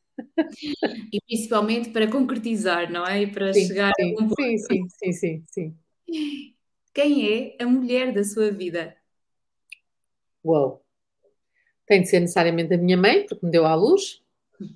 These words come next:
Speaker 2: ahm, a minha filha. É difícil escolher uma mulher da minha vida.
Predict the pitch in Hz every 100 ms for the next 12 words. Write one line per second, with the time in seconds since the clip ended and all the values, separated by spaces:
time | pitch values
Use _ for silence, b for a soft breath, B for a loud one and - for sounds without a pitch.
0 | _ 190 185 180 180 180 175 175 175 180
1 | 190 190 185 185 208 240 415 415 - _
2 | _ _ _ _ _ _ 202 196 185 180
3 | - - 202 208 208 208 226 208 202 190
4 | 196 202 202 214 190 175